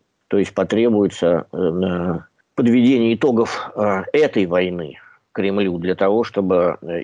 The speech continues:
и собрать соответствующие силы для та-, для такой, для, для новой войны. И потребуется переосмысление вообще характера войны. Всё, что касается и, э, э, радиоразведки, и видимости действий,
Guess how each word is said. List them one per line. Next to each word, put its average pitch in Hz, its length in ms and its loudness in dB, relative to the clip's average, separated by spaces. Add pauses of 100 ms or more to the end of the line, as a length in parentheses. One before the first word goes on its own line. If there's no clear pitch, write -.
и - 20 -2
собрать 92 680 -2 (140)
соответствующие 87 880 -2
силы 143 400 2
для 110 160 2
та-, 92 240 2
для 95 160 0
такой, 95 500 0
для, 95 340 -2
для 95 360 0
новой 95 320 2
войны. 92 480 0 (160)
И 98 120 0
потребуется 107 600 0
переосмысление 104 920 0
вообще 101 480 0
характера 101 580 0
войны. 92 420 0
Всё, - 160 -4
что 104 180 -4
касается 101 600 0
и, 92 160 0
э, 90 180 2
э, 85 920 -4
радиоразведки, 101 840 2
и 90 180 0
видимости 110 580 2
действий, 98 760 2